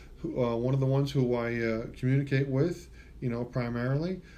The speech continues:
uh, was approached by somebody in one of the other offices, and, uh, that didn't sit well with her. She's like, "Well, what about John? What about John?" And we have other people now that we didn't always have. We have folks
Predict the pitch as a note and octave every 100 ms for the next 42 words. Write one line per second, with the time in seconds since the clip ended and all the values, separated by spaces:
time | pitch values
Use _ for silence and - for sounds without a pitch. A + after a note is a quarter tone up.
0 | - - G2+ G2+ G#2+ G#2+ A2 - C#3 C#3
1 | C#3 B2 A#2 A2+ C3 C3 C3+ C#3 A#2+ A#2
2 | A2+ A2 G#2+ A2+ G2+ F#2+ A2 B2 C3 -
3 | D#3+ F3+ - - - - - - A2+ A2
4 | A2 G#2+ G#2 G#2 G#2 G#2 G#2 G#2+ G2+ A2+
5 | C3 D3 E3+ B3 C4+ D#3+ G#2+ F#2+ F2 G2
6 | F#2 G2+ C3+ D#3 F3+ E3 D3 F#3+ B3 F3
7 | - - - E3+ F#3 D#3 E3 A#3+ E3+ -
8 | - - - - B2+ A#2+ A#2 A2+ A#2 -
9 | C3 C3+ C3 C3 B2 C3 F#3 - C3 A#2
10 | G#2 G#2 A#2+ B2+ G#2+ A2 G#2+ G#2+ B2 A2+
11 | F#2+ G#2+ G2 E2+ - G2 E2 D#2 F2+ F2
12 | F#2 F2+ - G2 F#2+ -